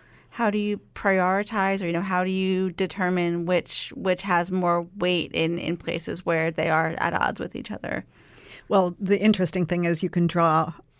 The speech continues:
Speaker 2: an amazingly infinite amount of maps if you were just free of any criteria, right?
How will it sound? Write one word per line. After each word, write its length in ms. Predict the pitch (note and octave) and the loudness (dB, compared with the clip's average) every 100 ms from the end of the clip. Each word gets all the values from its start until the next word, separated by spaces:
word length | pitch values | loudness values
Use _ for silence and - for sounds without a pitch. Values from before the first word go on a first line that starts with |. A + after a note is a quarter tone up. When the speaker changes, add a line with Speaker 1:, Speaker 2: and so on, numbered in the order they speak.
| _ _ - | _ _ 2
Speaker 2:
an 100 | E3+ | 4
amazingly 960 | E3+ F3 F#3+ G#3+ G#3+ G3+ F#3+ F3+ E3 - | 6 6 6 6 2 2 2 2 -2 -2
infinite 500 | E3+ D#3+ D#3+ D#3 C#3+ | -4 -2 -4 -4 -4
amount 380 | D3+ C#3+ D3+ D#3+ | -4 -4 -4 -8
of 120 | D3 | -4
maps 320 | C3 A#2 - | -4 -2 -2
if 120 | F3+ | 2
you 120 | G3+ | 4
were 100 | F#3+ | 4
just 260 | F3 F3+ - | 4 2 -2
free 280 | - G3+ F3+ | -2 2 4
of 140 | D#3 | 2
any 200 | D3+ D3+ | 0 -4
criteria, 800 | D#3 - D3 D3+ C#3 - - D#3 F#3 | -6 -8 -8 -8 -8 -8 -8 -10 -8
right? 320 | - C3+ C3+ | -8 -6 -8